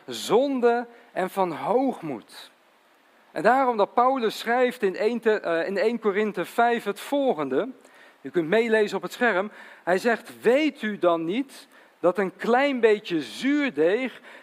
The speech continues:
het hele deeg doorzuurt? Verwijder dan dat oude zuurdeeg, opdat u nieuw deeg zult zijn. U bent immers ongezuurd, want ook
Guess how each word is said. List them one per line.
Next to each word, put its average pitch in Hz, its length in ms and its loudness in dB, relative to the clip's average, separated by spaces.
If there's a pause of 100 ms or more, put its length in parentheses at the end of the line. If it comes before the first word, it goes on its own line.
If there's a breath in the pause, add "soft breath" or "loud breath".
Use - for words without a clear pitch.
het 160 200 -2
hele 226 720 2
deeg 226 500 0
doorzuurt? 202 920 -2 (720 loud breath)
Verwijder 233 540 4
dan 214 180 4
dat 190 180 -2 (100)
oude 247 480 2
zuurdeeg, 190 840 -2 (240 loud breath)
opdat 196 340 0
u 220 120 -2
nieuw 262 500 0
deeg 180 320 0
zult 151 280 -6
zijn. 185 400 -2 (360 soft breath)
U 285 420 0 (200)
bent 254 480 0
immers 220 440 -2
ongezuurd, 185 960 -4 (240 loud breath)
want 165 240 -2
ook 185 280 0